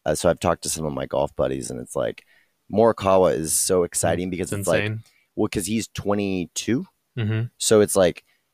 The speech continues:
Speaker 1: if he, he's won, like, two out of his first fifteen or twenty starts. Like,
Speaker 2: Yeah.
Speaker 1: you know, that type of batting average out of the gate in this type of competitive environment,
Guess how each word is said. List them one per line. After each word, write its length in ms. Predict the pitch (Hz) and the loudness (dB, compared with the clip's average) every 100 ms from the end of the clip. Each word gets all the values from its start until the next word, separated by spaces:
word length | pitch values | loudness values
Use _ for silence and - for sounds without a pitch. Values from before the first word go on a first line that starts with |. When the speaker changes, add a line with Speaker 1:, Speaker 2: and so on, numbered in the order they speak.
| _ - | _ -4
Speaker 1:
if 200 | 98 - - | -4 -4 -10
he, 280 | 95 139 - | 0 0 2
he's 280 | 113 147 110 | 0 0 0
won, 300 | 101 127 113 | 4 6 6
like, 260 | 87 - _ _ _ | 2 0 _ _ _
two 300 | - - 139 | -2 2 4
out 140 | 131 110 | 6 4
of 60 | |
his 180 | 90 82 - | 2 -2 -4
first 320 | - 107 - - _ _ _ _ _ _ _ - | 0 0 -2 -10 _ _ _ _ _ _ _ -2
fifteen 420 | 135 - 120 120 | -2 0 -2 -2
or 60 | 87 | -4
twenty 340 | - 123 104 | -2 -2 -2
starts. 760 | - - - 113 - - - - - | -4 -2 2 2 0 -6 -6 -6 0
Like, 260 | 92 82 | 2 2
Speaker 2:
Yeah. 60 | - _ _ _ _ _ - | -2 _ _ _ _ _ -6
Speaker 1:
you 100 | 98 | -2
know, 140 | 90 | -2
that 220 | 78 113 | 2 2
type 140 | 123 123 | 2 0
of 140 | 107 | 0
batting 340 | - 92 101 107 | 2 2 4 2
average 280 | 110 113 - | 2 0 -2
out 160 | - 90 | -2 -2
of 60 | 87 | -4
the 60 | |
gate 380 | 69 85 87 90 | -6 0 0 0
in 100 | 80 | -2
this 140 | 85 | -4
type 220 | - 92 - | -2 -4 -4
of 260 | 76 64 - | -10 -12 -10
competitive 540 | 80 85 85 85 78 | -8 -4 -2 0 -2
environment, 680 | 67 69 60 78 90 117 123 | -4 -4 -2 -2 0 -2 -2